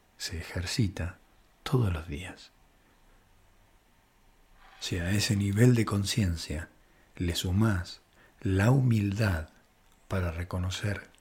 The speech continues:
tu fabilidad y además la aceptación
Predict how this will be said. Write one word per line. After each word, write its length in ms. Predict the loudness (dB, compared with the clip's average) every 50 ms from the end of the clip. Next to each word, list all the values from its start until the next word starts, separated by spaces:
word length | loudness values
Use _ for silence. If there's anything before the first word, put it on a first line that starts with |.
| _ _ _
tu 200 | 4 4 4 4
fabilidad 840 | 2 2 2 2 2 2 0 0 0 -2 0 0 -2 -2 -4 -8 -14 _ _ _ _ _ _ _ _ _ _ -8 -4
y 60 | -4
además 540 | -2 -2 0 0 2 2 0 0 -4 -8 -16 _ _ _ -8
la 280 | -4 0 0 0 0 -2
aceptación 840 | -4 -6 -6 -8 -6 -4 -4 -2 0 2 2 2 4 2 0 -4